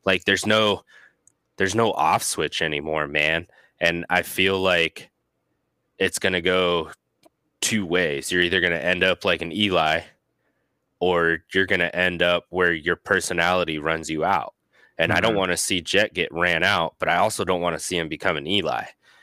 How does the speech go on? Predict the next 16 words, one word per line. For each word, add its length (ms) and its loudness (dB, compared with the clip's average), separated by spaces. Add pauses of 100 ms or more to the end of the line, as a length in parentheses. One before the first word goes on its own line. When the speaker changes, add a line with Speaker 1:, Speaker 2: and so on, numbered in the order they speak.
(120)
Speaker 1:
You 160 0
know 80 2
what 80 0
I 80 -2
mean? 320 -2 (100)
Like, 200 2
I 200 0
Speaker 2:
Mm-hmm. 80 -2
Speaker 1:
think, 300 -2 (320)
I 100 2
think 280 -2
A 180 2
P 460 0
is 260 -6
a 60 -4
good 380 0